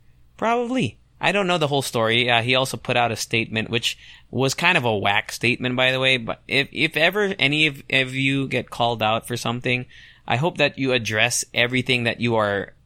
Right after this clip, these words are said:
all the accusations made towards you. What, what Finn did was that he, he glossed over most of the accusations and didn't even acknowledge it. Maybe it was ad-, advice of a lawyer. I don't know. Maybe it's better to not say anything.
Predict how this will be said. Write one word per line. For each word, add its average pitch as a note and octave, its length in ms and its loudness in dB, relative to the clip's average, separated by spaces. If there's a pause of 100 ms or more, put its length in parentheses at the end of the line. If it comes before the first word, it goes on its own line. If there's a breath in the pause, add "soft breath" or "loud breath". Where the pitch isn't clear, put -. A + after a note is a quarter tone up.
(100)
all A#2+ 240 2
the A2+ 360 0 (100)
accusations A2 600 -2
made G2+ 160 -2
towards G2+ 300 -4
you. D2 100 -6
What, A#2+ 240 -2 (280)
what B2 220 -6
Finn F#3+ 360 0
did A#2 300 2 (360 loud breath)
was A2+ 220 0
that A#2 180 2
he, B2+ 320 -2 (180)
he C#3+ 200 -2
glossed B2+ 760 0
over A2+ 580 0 (300)
most C3+ 360 0
of B2 80 -4
the A#2+ 80 0
accusations A2 600 0
and A2 180 -2
didn't C#3+ 180 0
even B2+ 360 0 (320 soft breath)
acknowledge G#2+ 540 -2
it. - 100 -10 (320 loud breath)
Maybe A#3 320 4
it C4 40 2
was A3+ 200 2 (100)
ad-, D#3+ 140 2
advice C#3+ 440 2
of B2+ 80 -4
a A#2 60 2
lawyer. A2 320 2
I B2+ 120 4
don't C3 160 0
know. A2+ 320 -2 (100)
Maybe B2 540 0
it's - 160 -4
better A#2+ 260 2
to A2+ 120 -4
not A2 200 0
say G#2 180 0
anything. D#3+ 500 0